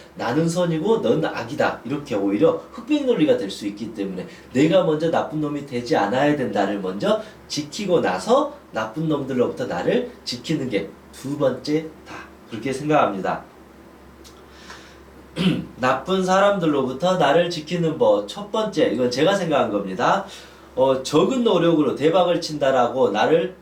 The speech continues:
솔깃하게 유혹하는 인간들은 다 사기꾼이다. 어, 제가 유일하게 배운 건 뭐냐면 대박은 없어요.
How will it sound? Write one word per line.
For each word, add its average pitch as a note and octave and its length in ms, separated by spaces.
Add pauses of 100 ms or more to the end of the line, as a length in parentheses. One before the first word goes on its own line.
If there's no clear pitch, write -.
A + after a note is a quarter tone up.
솔깃하게 B3 1000
유혹하는 F#3+ 520
인간들은 C3 500
다 C#3+ 160
사기꾼이다. D3+ 800 (580)
어, D3 380
제가 F#3+ 280
유일하게 A#3 440
배운 D3 180
건 D3 120
뭐냐면 C3 640 (800)
대박은 G3+ 460
없어요. - 560